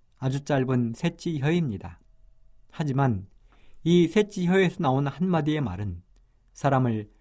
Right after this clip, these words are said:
살리기도 하고 죽이기도 하는 너무도 중요한 말이 됩니다. 우리는 우리의 혀를 어떻게 놀리느냐에 따라 다른 사람에게 유익을 줄 수도 있고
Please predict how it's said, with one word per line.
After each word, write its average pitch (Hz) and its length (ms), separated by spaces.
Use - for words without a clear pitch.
살리기도 165 500
하고 151 460
죽이기도 170 460
하는 98 340
너무도 180 380
중요한 156 480
말이 117 200
됩니다. 90 520
우리는 185 340
우리의 175 320
혀를 160 280
어떻게 147 380
놀리느냐에 170 680
따라 87 320
다른 131 240
사람에게 117 600
유익을 151 400
줄 165 160
수도 165 180
있고 135 540